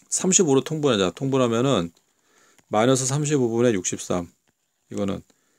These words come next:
마이너스 삼십오분의, 이거는 곱하기 오 곱하기 오 하니까 이건 곱하기 칠 한 거다. 곱하기 칠. 그러면 마이너스 사십오. 그럼 둘 다 음수지. 둘 다 음수일 때에는 절대값이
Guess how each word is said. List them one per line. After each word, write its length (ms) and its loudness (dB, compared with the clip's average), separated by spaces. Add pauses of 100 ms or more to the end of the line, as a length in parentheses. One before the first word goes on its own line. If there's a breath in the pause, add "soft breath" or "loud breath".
(320)
마이너스 580 2
삼십오분의, 920 -2 (960)
이거는 240 0
곱하기 540 0
오 200 4
곱하기 440 -8
오 180 0
하니까 500 -4 (280)
이건 220 -2
곱하기 360 -2
칠 220 -2
한 120 -2
거다. 380 -2 (1120)
곱하기 180 -14
칠. 300 -10
그러면 320 -6
마이너스 260 0
사십오. 480 -4 (920 loud breath)
그럼 120 -6
둘 200 2
다 120 6
음수지. 500 0 (760)
둘 200 2
다 160 6
음수일 340 2
때에는 560 0 (920)
절대값이 880 2